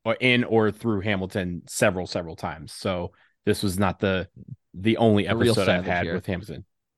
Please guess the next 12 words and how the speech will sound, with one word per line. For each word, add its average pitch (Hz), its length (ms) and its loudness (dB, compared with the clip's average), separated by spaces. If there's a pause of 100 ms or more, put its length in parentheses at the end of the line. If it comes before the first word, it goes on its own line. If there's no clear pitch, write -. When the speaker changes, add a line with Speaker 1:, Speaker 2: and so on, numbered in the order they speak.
Speaker 1:
Yeah. 95 360 0 (500)
Um, 95 500 0 (400)
but 110 220 2
it 117 100 2
was, 107 500 0
uh, 101 300 -2
it 98 80 -6
was 95 200 -4
definitely 113 640 4
an 104 80 -6
interesting 110 580 -2
game. 101 400 2